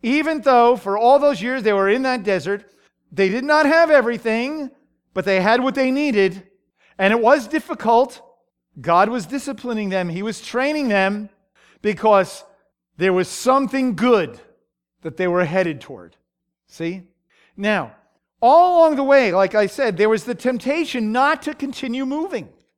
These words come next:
There was a temptation not to continue moving. Uh, one of them is in Deuteronomy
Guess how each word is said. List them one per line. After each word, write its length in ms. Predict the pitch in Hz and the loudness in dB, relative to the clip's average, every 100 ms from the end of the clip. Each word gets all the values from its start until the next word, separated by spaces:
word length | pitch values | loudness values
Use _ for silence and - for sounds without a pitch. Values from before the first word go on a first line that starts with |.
| _ _ _ | _ _ _
There 120 | 208 214 | -4 -2
was 160 | 196 | -4
a 60 | 220 | -8
temptation 560 | 226 214 180 170 208 - _ | -8 -6 -6 -8 -12 -20 _
not 160 | - 175 | -8 -8
to 60 | 202 | -8
continue 320 | 185 226 240 | -14 -10 -8
moving. 340 | 285 320 139 - _ _ _ - | -8 -8 -12 -16 _ _ _ -4
Uh, 480 | 202 190 180 180 185 | 2 4 4 4 2
one 340 | 180 208 247 | 0 0 0
of 120 | 269 | 0
them 420 | 185 185 247 269 - _ _ _ _ _ _ | 0 0 -2 -8 -16 _ _ _ _ _ _
is 300 | 190 185 135 | -2 0 -2
in 160 | 175 165 | -6 -4
Deuteronomy 880 | 175 196 180 156 165 185 233 269 | -4 -2 -2 -2 -4 -6 -6 -10